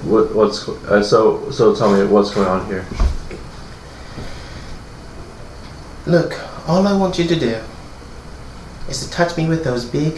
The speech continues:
Speaker 2: strong meat hooks of yours and cast the greater restoration on me, specifically my mind. Cure me of my mem-, memory loss, Ricky.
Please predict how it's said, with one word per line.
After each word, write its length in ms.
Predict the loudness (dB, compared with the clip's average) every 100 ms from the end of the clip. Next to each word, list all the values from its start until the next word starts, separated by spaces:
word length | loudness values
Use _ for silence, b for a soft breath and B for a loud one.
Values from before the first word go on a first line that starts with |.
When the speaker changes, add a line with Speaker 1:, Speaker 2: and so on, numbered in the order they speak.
| -6
Speaker 2:
strong 500 | -6 4 4 4 -2
meat 180 | -6 -4
hooks 280 | -2 0 0
of 140 | 0
yours 500 | 0 -2 -4 -8 -12 -14 B B B -14 -12 -6
and 100 | -2
cast 280 | 0 0 0
the 60 | 0
greater 240 | 0 2
restoration 560 | 2 2 0 0 -2 -4
on 140 | -4
me, 140 | -6 -8 -12 -14 -14 -16 -16 -16 -12
specifically 640 | -4 0 0 0 -2 -2
my 140 | 2 2
mind. 340 | 2 0 -2 -10 -14 -14 -14 -14 -14 -14 -14 -14 -2
Cure 300 | 4 4 4
me 80 | 0
of 100 | 0
my 200 | -2 0
mem-, 260 | 0 2
memory 300 | 2 2 0
loss, 300 | -2 -4 -4
Ricky. 280 | -6 -6 -8